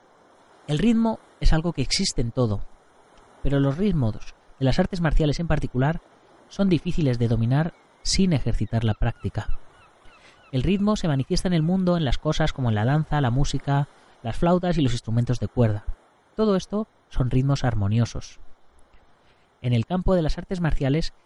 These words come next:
existen ritmos y armonías en el tiro con arco, el tiro con armas de fuego e incluso en la equitación.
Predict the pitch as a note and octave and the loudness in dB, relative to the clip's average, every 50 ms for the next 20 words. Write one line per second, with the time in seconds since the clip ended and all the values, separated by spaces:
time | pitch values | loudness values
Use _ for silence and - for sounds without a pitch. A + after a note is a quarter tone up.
0 | _ _ _ _ _ - C3+ D3+ F#3+ - - G#3+ F#3 D#3+ C#3 B2 G#2+ G#3 G#3+ G#3+ | _ _ _ _ _ -4 -2 0 0 0 -2 -4 -2 0 0 0 0 0 0 -2
1 | - - D3 A#2 A#2+ A#2+ A#2+ C3+ C#3+ D3+ C#3+ - C#3+ A#2 G#2+ - - C#3+ D3 C3 | 0 0 -2 0 0 0 2 2 2 2 0 0 0 0 0 0 0 -2 -2 0
2 | B2+ B2 C#3 C#3 C#3 _ - G2+ - - - - - - - - - - B2+ B2 | 0 0 0 0 0 _ -6 -4 -4 -4 -4 -4 -10 -18 -20 -20 -14 -10 -10 -4
3 | - E3 F3 - C#3+ C3+ B2+ B2 C3 B2+ A#2+ C3 A#2+ - - E3 F3 F#3+ - - | 2 2 2 2 2 0 0 0 0 -2 -2 -2 -2 0 0 0 0 0 -2 -4
4 | - B2 A2 G#2+ - C3 C3 - D#3 C#3 C3 A2+ G2+ G2 - A2 - - - - | -4 -4 -4 -2 0 -2 0 2 2 2 2 2 0 -2 -2 -4 -6 -4 -4 0
5 | - A#2 G#2 G2+ G2+ | 2 2 2 2 0